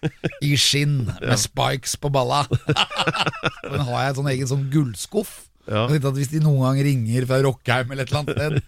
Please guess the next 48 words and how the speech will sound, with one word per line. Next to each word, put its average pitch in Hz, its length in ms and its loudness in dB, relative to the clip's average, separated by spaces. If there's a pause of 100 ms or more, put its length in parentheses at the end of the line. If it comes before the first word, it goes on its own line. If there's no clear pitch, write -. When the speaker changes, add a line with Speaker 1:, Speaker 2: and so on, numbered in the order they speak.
(220)
Speaker 2:
hvor 151 160 2
den 127 140 0
bør 143 160 2
henge 117 260 0
på 135 80 0
en 131 60 2
eller 127 100 2
annen 127 140 -2
sånn 135 160 0 (100)
dukke, 180 380 0 (540)
<laughs> - 680 -4
så 156 100 -4
har 135 140 0
jeg. 143 140 -4 (580)
Og 139 160 -4
den, 139 260 2
eh, 120 460 0 (100)
det 127 80 2
er 135 240 2
sånn, 120 240 0
så 127 140 -8
jeg, 143 180 -2
noen 143 320 2
sånne 131 160 0
memorabilia, 135 1300 2
eller 147 160 2
hva - 20 4
Speaker 1:
Ja, 123 80 2
Speaker 2:
du 139 80 0
kaller 139 220 2
det, 170 60 0 (120)
Speaker 1:
ja. 143 220 0
Speaker 2:
det 139 160 0
har 104 160 -6
jeg. - 40 -20 (200)
Speaker 1:
Ja, 131 100 -2
for - 380 -6
jeg - 80 2
så 143 160 4
en 156 100 2
veldig 127 220 2
bra 117 100 2
ting. 151 160 -2
Jeg, 156 160 -6
jeg 131 140 2
vet 110 100 0
jo 139 80 -2
du, 127 80 4